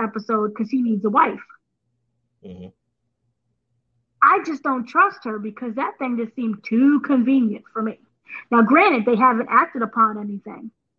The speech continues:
Speaker 1: but if, if that is the case, it's just too much convenience. And so I wonder if she is also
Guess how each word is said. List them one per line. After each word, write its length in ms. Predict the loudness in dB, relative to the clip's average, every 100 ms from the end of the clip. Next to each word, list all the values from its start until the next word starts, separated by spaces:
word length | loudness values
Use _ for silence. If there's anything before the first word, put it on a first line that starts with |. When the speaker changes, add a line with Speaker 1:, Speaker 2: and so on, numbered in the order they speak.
| _ _ -20 -20 _
Speaker 1:
but 380 | 2 2 2 -8
if, 220 | -2 0 0 0
if 240 | 0 0 0
that 160 | 2
is 160 | 2 0
the 100 | -2
case, 420 | -2 0 -2 -6 _ _ _ _ -6
it's 160 | -4 -2
just 180 | -4 0
too 200 | 2 6
much 260 | 4 2
convenience. 600 | 0 2 4 4 2 0
And 140 | -4 -2
so 160 | 4 4
I 100 | 4
wonder 360 | 4 2 2
if 200 | -4 -8
she 260 | -4 0 2
is 100 | 2
also 560 | 0 -2 0 -2 -2